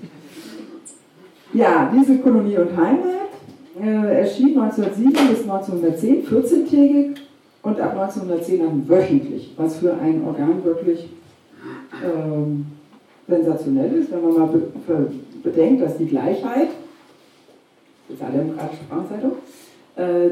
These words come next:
die ist eben auch nur zweiwöchentlich erschienen. Über einen kurzen Zeitraum auch mal wöchentlich, aber, äh, man kann also sehen, hier, hier steckte auch Geld drin.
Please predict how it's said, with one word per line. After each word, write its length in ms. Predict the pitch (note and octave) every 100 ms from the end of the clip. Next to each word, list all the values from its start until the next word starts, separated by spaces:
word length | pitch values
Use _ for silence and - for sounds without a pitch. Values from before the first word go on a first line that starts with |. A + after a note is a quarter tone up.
| F3 G3
die 180 | G#3
ist 360 | G3+ G3+ - -
eben 380 | E3+ F3 F3 -
auch 280 | F#3+ G#3 F3+
nur 200 | G3+ G3+
zweiwöchentlich 600 | F3+ E3 D3+ D3 D3 C3+
erschienen. 540 | C3+ - C3+ B2+ B2+ - - E3+ E3 - _ _ -
Über 140 | C#3+
einen 100 | D#3+
kurzen 280 | - - E3+
Zeitraum 380 | D3+ D3+ C#3+ C3+
auch 80 | D3
mal 160 | C3+
wöchentlich, 320 | C#3+ C3+ C3 B2+
aber, 280 | C#3+ C#3 C#3 C#3 - - _ _ _ _ _ _ - -
äh, 280 | E3 D3+ D#3+
man 160 | E3 D#3+
kann 120 | E3+
also 200 | E3 D#3+
sehen, 220 | E3 E3+
hier, 380 | F3+ E3 D#3 -
hier 160 | - F#3
steckte 400 | - D#3+ D#3+ F3
auch 180 | C#3 -
Geld 280 | C#3+ A#2 A2 -
drin. 240 | A2+